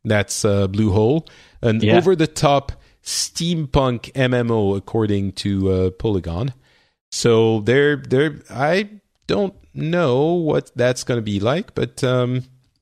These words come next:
Speaker 1: I don't know. It's the kind of thing where, uh,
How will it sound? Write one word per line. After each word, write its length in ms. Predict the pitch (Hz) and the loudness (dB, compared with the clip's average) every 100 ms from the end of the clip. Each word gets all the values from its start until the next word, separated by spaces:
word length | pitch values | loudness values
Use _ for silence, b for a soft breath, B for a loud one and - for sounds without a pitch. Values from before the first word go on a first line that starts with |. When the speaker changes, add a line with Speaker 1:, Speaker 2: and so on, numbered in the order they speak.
| _ _ _ _ _ _ _ - - | _ _ _ _ _ _ _ -14 -2
Speaker 1:
I 100 | 156 | 0
don't 120 | 185 | 2
know. 180 | 196 139 | 2 0
It's 140 | 143 | -2
the 60 | 147 | 0
kind 200 | 170 160 | 0 0
of 80 | 151 | 0
thing 240 | 156 147 | 0 2
where, 420 | 127 120 120 110 b b b b _ - | 2 4 2 0 b b b b _ 0
uh, 440 | 123 110 104 104 | 2 4 4 2